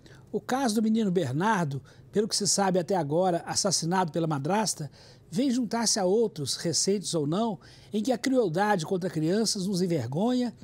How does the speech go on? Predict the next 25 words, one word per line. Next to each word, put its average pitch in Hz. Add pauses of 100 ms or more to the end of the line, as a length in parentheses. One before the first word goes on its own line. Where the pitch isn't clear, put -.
(220)
assusta 226 (340)
e 233
deixa 185
indignados. 156 (720)
Diante 262
de -
tanta 302
brutalidade, 185 (260)
uma 240
pergunta 233
incômoda 220
vem 214
à 196
tona. 147 (480)
Aumentou 240
a 202
violência? 170 (320)
Cresceu 240
a 202
insensibilidade? 160 (460)
Ou 269
tudo 262
isso 254
sempre 277
existiu 196